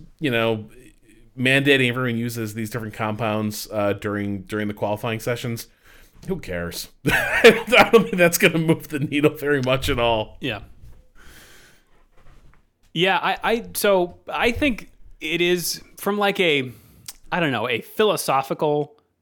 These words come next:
Speaker 2: angle. I do like that the cars, you know, this sort of forces them to be a little more well-rounded on each tire. Um,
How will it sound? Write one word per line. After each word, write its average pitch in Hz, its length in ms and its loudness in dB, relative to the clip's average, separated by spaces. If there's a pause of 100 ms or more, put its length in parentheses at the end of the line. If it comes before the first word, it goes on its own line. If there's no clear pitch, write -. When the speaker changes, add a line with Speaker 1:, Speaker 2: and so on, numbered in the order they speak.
Speaker 2:
angle. 151 380 2
I 131 140 -2
do 151 420 -4
like 143 420 -2
that 147 160 -4
the 127 80 -8
cars, 127 680 -2 (1040)
you 170 100 0
know, 156 100 4
this 165 200 0
sort - 380 0
of 180 80 -2
forces 175 460 0
them 151 160 0
to 143 100 -4
be 135 140 2
a 131 60 2
little 131 160 0
more 127 180 -2
well-rounded 120 880 -2
on 127 320 -2
each - 460 -8
tire. 139 460 -6 (600)
Um, 127 540 -4